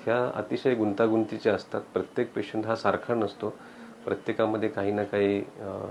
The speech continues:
दोष आ-, असू शकतात. आणि त्याची ट्रीटमेंट, अ, प्रत्येक डॉक्टर हा अगदी मनापासून करत असतो. कुठल्याही, अ, पेशंटचा मृत्यू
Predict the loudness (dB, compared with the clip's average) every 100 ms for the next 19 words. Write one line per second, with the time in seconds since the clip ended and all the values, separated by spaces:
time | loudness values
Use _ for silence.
0 | 2 4 4 4 0 0 -2 2 2 2
1 | -2 -4 -8 -20 -18 -18 -18 -18 -20 -18
2 | -2 4 4 4 0 2 0 6 10 10
3 | 8 2 -6 -4 -2 -2 -2 2 4 8
4 | 6 6 0 2 4 4 6 8 8 6
5 | 4 -2 2 2 4 0 0 -8 -6 -4
6 | 0 0 2 2 0 -6 -14 -12 -6 -2
7 | -2 -2 -4 -6 -2 -2 0 0 0 0
8 | 0 0